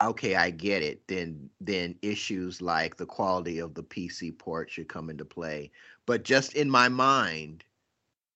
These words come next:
just in my mind, the fact that I had, that I, that if, if I was gonna do P C gaming right, we're talking forty ninety, we're talking I seven,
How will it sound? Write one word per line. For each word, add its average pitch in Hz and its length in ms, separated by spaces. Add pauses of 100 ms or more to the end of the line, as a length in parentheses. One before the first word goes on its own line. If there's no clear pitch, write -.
(160)
just 127 260
in 135 100
my 123 200
mind, 120 500
the 92 80
fact 117 420
that 104 120
I 101 180
had, 104 460
that 101 140
I, 104 320 (520)
that 101 380
if, 101 180
if 98 240
I 107 140
was 107 160
gonna 104 180
do 101 180
P 104 240
C 107 180
gaming 92 360
right, 90 500 (600)
we're 110 80
talking 107 380
forty 95 340
ninety, 90 600
we're 90 140
talking 92 760
I 90 240
seven, 90 720